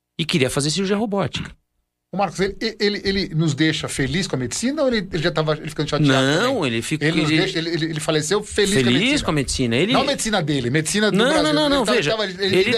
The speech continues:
Speaker 1: tá,
Speaker 2: era um
Speaker 1: ele é,
Speaker 2: entusiasta.
Speaker 1: era a
Speaker 2: Um
Speaker 1: paixão
Speaker 2: entusiasta,
Speaker 1: dele,
Speaker 2: era
Speaker 1: com,
Speaker 2: apaixonado.
Speaker 1: com certeza. Ele faleceu numa quinta-feira. E na quarta-feira era o dia que eu fazia consultório junto com ele.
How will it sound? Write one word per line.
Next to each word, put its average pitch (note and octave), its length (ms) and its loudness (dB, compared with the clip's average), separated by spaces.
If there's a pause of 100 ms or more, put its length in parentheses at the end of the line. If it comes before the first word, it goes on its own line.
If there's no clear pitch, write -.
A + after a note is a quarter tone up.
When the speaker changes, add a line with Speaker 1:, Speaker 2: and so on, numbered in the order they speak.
Speaker 1:
tá, D#3+ 60 2
Speaker 2:
era G#3+ 100 0
um G#3 40 0
Speaker 1:
ele F#3 200 2
é, - 20 4
Speaker 2:
entusiasta. E3 380 0
Speaker 1:
era D#3 540 0
a D3+ 120 -2
Speaker 2:
Um D3 60 0
Speaker 1:
paixão D#3+ 320 2
Speaker 2:
entusiasta, C3 120 2 (140)
Speaker 1:
dele, E3+ 160 0
Speaker 2:
era G2+ 60 -8
Speaker 1:
com, A2+ 80 -10
Speaker 2:
apaixonado. D#3 340 -4
Speaker 1:
com G3+ 60 2
certeza. G3+ 600 0 (240)
Ele E3+ 180 2
faleceu F#3+ 420 2
numa F#3+ 240 -2
quinta-feira. E3+ 720 -2 (1080)
E E3 160 4
na E3 140 2
quarta-feira F3 880 0
era B2 140 0
o C#3 60 0
dia C#3 160 0
que D3+ 100 -6
eu D#3 40 -4
fazia D3 240 0
consultório D3 540 0
junto C#3+ 200 -4
com C#3+ 140 -2
ele. C#3 260 -2